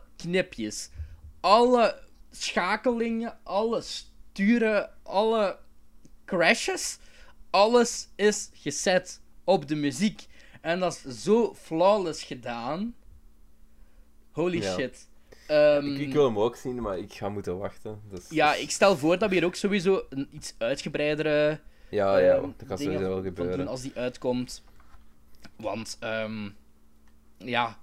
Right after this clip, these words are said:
Speaker 1: holy shit, Baby Driver. Ik moet ook zeggen, ik kan er, ik kan er nu nog altijd weinig mijn woorden op uit. En, eh, toen ik de film uitkwam, ik vond hem heel erg goed, maar ik had zoiets van: ik ben sprakeloos en ik weet niet waarom.
Speaker 2: Ja.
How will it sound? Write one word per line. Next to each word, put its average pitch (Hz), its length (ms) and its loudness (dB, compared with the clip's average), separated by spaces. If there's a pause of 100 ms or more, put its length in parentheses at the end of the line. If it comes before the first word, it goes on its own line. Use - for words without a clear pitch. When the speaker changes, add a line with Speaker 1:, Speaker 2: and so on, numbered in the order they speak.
Speaker 1:
holy 123 280 -4
shit, 131 340 -8
Baby 135 260 -4
Driver. 113 380 -6 (220)
Ik 190 180 -16
moet 220 180 -2
ook 254 120 -4
zeggen, 202 280 -2
ik 151 80 -12
kan 175 180 -2
er, 165 260 -10
ik - 120 -20 (160)
kan 156 220 -6
er 139 140 -8
nu 139 220 -4
nog 156 180 -2
altijd 160 440 0 (460)
weinig 131 500 0
mijn 151 140 -4
woorden 127 340 -2
op 113 160 -8
uit. 104 360 -8 (100)
En, 113 360 -10 (100)
eh, 92 120 -16 (580)
toen 170 140 -4
ik 160 100 -2
de 156 60 -8
film 196 320 -2
uitkwam, 240 680 0 (120)
ik - 160 -8
vond 202 200 0
hem 175 120 -2
heel 202 240 4
erg 160 260 -2
goed, 226 220 -2
maar 151 100 -4
ik 151 80 -8
had 156 180 -2
zoiets 185 260 -6
van: 139 260 -4
ik 120 160 -16
ben 104 120 -12
sprakeloos 165 720 -6
en 110 100 -12
ik - 140 -14
weet 143 140 -4
niet 143 100 -4
waarom. 120 420 -6 (1040)
Speaker 2:
Ja. 107 360 -6